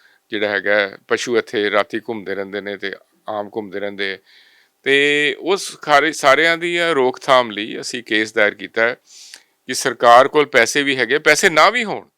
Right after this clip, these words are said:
ਫਿਰ ਵੀ ਉਹਨਾਂ ਦੀ ਡਿਊਟੀ ਹੈ, ਮਿਊਨਿਸਪਲ ਕਾਰਪੋਰੇਸ਼ਨਸ ਦੀ, ਮਿਊਨਿਸਪਲ ਕੌਂਸਲਸ ਦੀ, ਇਹ ਡਿਊਟੀ ਹੈ ਕਿ ਅਵਾਰਾ ਪਸ਼ੂ ਜਿਹੜਾ ਹੈ ਸੜਕਾਂ 'ਤੇ ਨਾ ਆਉਣ ਤੇ ਲੋਕਾਂ ਦੇ ਵਿੱਚ ਨਾ ਵੱਜਣ।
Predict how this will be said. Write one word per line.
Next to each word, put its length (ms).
ਫਿਰ 220
ਵੀ 100
ਉਹਨਾਂ 220
ਦੀ 120
ਡਿਊਟੀ 420
ਹੈ, 60
ਮਿਊਨਿਸਪਲ 380
ਕਾਰਪੋਰੇਸ਼ਨਸ 720
ਦੀ, 180
ਮਿਊਨਿਸਪਲ 360
ਕੌਂਸਲਸ 540
ਦੀ, 340
ਇਹ 140
ਡਿਊਟੀ 480
ਹੈ 200
ਕਿ 220
ਅਵਾਰਾ 440
ਪਸ਼ੂ 380
ਜਿਹੜਾ 220
ਹੈ 100
ਸੜਕਾਂ 420
'ਤੇ 100
ਨਾ 400
ਆਉਣ 140
ਤੇ 80
ਲੋਕਾਂ 400
ਦੇ 100
ਵਿੱਚ 200
ਨਾ 200
ਵੱਜਣ। 360